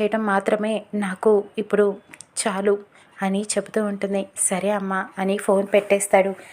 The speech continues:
ఇక ఈ మాటలన్నీ కూడా అక్కడ దర్శన్ వింటాడు, ఆశ్చర్యపోతాడు. "ఏంటమ్మా, అన్నయ్య వదినలకు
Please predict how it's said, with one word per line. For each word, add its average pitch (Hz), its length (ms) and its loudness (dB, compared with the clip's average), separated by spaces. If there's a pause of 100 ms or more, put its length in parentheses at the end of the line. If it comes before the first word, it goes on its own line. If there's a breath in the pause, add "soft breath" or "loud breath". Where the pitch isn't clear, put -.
(140)
ఇక 247 140 4 (220)
ఈ 214 100 0
మాటలన్నీ 220 640 2
కూడా 208 380 6 (420 loud breath)
అక్కడ 208 360 2 (100)
దర్శన్ 202 560 -2
వింటాడు, 196 520 4 (200)
ఆశ్చర్యపోతాడు. 202 920 2 (340)
"ఏంటమ్మా, 214 540 0 (140)
అన్నయ్య 202 340 2
వదినలకు 214 640 2